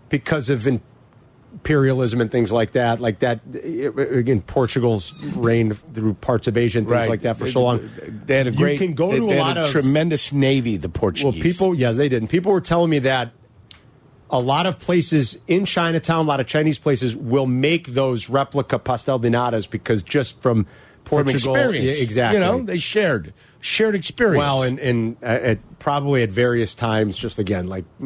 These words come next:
Speaker 1: colonialism and imperialism, things like that. But, like, that there are certain, it, it became part of Chinese, uh, like, bakery culture,
Speaker 2: Sure.
Speaker 1: too. And so that you can go to certain bakeries in Chinatown that makes them, but, like, there are no Portuguese bakeries. So we need
Speaker 2: It's
Speaker 1: to
Speaker 2: amazing. And nobody's calling to
Speaker 1: I'm telling
Speaker 2: argue
Speaker 1: you, like,
Speaker 2: against
Speaker 1: it,
Speaker 2: you.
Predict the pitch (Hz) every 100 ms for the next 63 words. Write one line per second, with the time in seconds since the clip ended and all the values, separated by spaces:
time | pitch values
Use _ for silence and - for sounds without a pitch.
0 | 117 - 104 92 92 90 85 90 85 104
1 | 95 90 85 90 98 85 90 101 92 113
2 | 120 110 - - - - 127 117 - 123
3 | 113 - 160 160 151 127 113 - 131 120
4 | 139 127 - 147 120 - 160 156 151 127
5 | 110 95 - 131 123 143 143 110 - -
6 | 117 101 101 90 123 - 110 - 110 127
7 | 104 - 190 139 117 - - - - 143
8 | 135 127 143 123 135 175 202 185 160 139
9 | - _ _ 147 - 160 156 123 143 139
10 | 113 110 175 240 180 151 135 117 117 107
11 | - 120 110 120 - 180 165 147 147 156
12 | 180 175 175 151 131 120 113 120 120 -
13 | - - 113 113 160 165 135 120 117 139
14 | 113 98 98 135 151 131 - 131 127 104
15 | 98 180 196 - - 381 349 190 - -
16 | 226 -